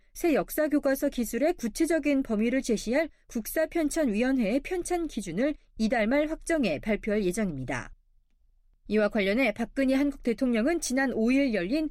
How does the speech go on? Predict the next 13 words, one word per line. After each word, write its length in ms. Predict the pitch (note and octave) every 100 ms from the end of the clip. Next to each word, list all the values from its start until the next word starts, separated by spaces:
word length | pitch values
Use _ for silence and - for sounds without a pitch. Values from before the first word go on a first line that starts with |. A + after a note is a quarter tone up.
| -
통일준비위원회 1120 | - F4 F4 D#4 D4+ C#4+ C#4 G#3+ A3+ G#3 A#3+ E4
제육 380 | C#4 F3+ A#3 -
차 200 | D4+ G3
회의에서 640 | B3 B3 D#3+ - D4+ F#3+ - _ _ _ _ -
역사에 400 | G#3 - D#4+ E4
대한 220 | C4+ D#4
뚜렷한 460 | E4+ F#4 F#4 G4+ F4+
가치관이 640 | - F#3 - D4 B3 A3+
없으면 640 | C4+ C#3+ - A3 G3 D4+ D#4 _
통일을 400 | - F#4 F4+ E4
이루기 400 | A3+ G#3 A3 C4
어렵다고 640 | - F3 - - - E3 F#3
밝혔습니다. 800 | E3+ F#3 F3+ - D3 C3 A#2+